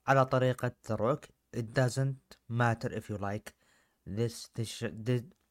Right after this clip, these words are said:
ال-، <clears throat> أنا شوفني هنكت. عمومًا، قال إنه ما يهمني إذا أنت ما، ما يعجبك، ما يهمني إذا أنت ما تب-، ما يحب، ما تحب هالقرار هذا. ورحب الجميع، رحب الجميع في الطريق إلى راسلمانيا. جاء دور نيك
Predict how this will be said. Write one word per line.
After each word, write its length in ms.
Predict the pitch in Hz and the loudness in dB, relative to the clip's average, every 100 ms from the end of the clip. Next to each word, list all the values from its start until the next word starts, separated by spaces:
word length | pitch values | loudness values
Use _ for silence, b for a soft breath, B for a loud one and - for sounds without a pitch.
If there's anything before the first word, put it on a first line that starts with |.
| _ 135 | _ -4
ال-، 200 | 135 127 | -2 0
<clears throat> 400 | 123 - 180 143 | 2 2 2 2
أنا 80 | 127 | 0
شوفني 280 | 147 127 | 0 0
هنكت. 420 | 113 110 110 - - - b b b b | -2 -4 -6 -6 -18 -18 b b b b
عمومًا، 440 | 202 226 220 214 - b b b | 12 12 12 10 0 b b b
قال 100 | 156 | 10
إنه 160 | 175 190 | 12 12
ما 120 | 220 | 12
يهمني 300 | 202 180 147 | 12 12 8
إذا 80 | 135 | 4
أنت 120 | 127 | 6
ما، 260 | 147 147 139 | 6 6 6
ما 260 | 131 131 | 6 6
يعجبك، 500 | 127 113 110 104 - | 6 2 -2 -4 2
ما 100 | 147 | 10
يهمني 320 | 180 190 196 | 12 12 10
إذا 140 | 151 143 | 8 6
أنت 120 | 135 | 2
ما 60 | 139 | 2
تب-، 160 | 151 | 4
ما 140 | 139 151 | 6 4
يحب، 260 | - 135 | 4 -2
ما 120 | 135 | 0
تحب 260 | 151 - 127 | -2 0 0
هالقرار 460 | 123 - 120 107 - 87 | 0 0 0 0 -2 -10
هذا. 160 | 95 - _ _ _ _ _ _ - b b b b | -10 -10 _ _ _ _ _ _ -20 b b b b
ورحب 460 | 185 214 - 160 139 | 8 8 6 2 4
الجميع، 680 | 135 131 135 147 147 123 - - | 4 4 2 4 2 0 -6 -2
رحب 400 | 139 - 123 117 | -2 -2 -4 -4
الجميع 360 | 117 127 139 | -2 -2 -2
في 340 | 107 120 113 110 - _ | -2 -2 -2 -4 -12 _
الطريق 420 | - 113 113 120 - | -8 -4 0 -2 -2
إلى 240 | 107 104 95 | -4 -4 -4
راسلمانيا. 720 | 101 120 143 131 123 107 101 92 b b b b | -2 0 2 2 0 -2 -8 -10 b b b b
جاء 160 | 233 180 | 10 12
دور 240 | 135 131 | 12 10
نيك 220 | 120 120 | 8 -2